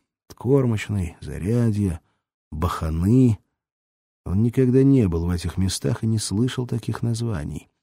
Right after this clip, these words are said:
В фильмах, когда везут заложника на какую-нибудь хату, всегда прячут его в багажник или завязывают глаза. А ему ничего не завязывают. Значит, собираются кончать.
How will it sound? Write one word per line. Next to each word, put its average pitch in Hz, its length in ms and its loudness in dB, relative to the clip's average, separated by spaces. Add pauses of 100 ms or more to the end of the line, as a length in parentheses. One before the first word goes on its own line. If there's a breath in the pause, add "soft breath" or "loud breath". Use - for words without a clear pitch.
(420)
В - 60 -16
фильмах, 156 480 4
когда 87 260 -2
везут 101 420 2
заложника 92 600 2
на 92 100 0
какую-нибудь 98 540 0
хату, 135 400 -2
всегда 104 420 -2
прячут 117 400 -4
его 110 140 2
в 90 140 -2
багажник 110 680 -2 (400)
или 143 160 2
завязывают 127 640 4
глаза. 107 600 -2 (680)
А 87 100 0
ему 87 160 0
ничего 82 320 -4
не 82 120 -4
завязывают. 95 800 -6 (640)
Значит, 87 380 -2
собираются 92 500 0
кончать. 104 640 0